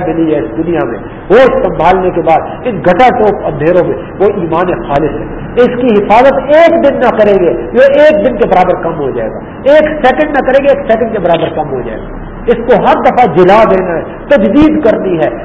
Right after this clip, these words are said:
اور جہاد کی باتیں دل سے کرنی ہے اور دیکھنا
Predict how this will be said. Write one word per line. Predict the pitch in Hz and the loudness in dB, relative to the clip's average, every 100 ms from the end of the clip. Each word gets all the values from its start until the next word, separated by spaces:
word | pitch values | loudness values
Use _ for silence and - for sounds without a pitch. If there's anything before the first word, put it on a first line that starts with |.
| - 208 | 0 2
اور | 165 | 2
جہاد | 175 160 190 - | 0 2 0 0
کی | 202 139 | -2 0
باتیں | 175 226 220 147 | 0 0 -2 -2
دل | 160 147 | -4 -4
سے | 202 - | -6 -4
کرنی | 147 156 185 | -6 -4 -6
ہے | 117 - - - - - - | -6 -12 -16 -18 -18 -18 -2
اور | 185 214 214 | 2 2 4
دیکھنا | 254 247 247 | 2 2 0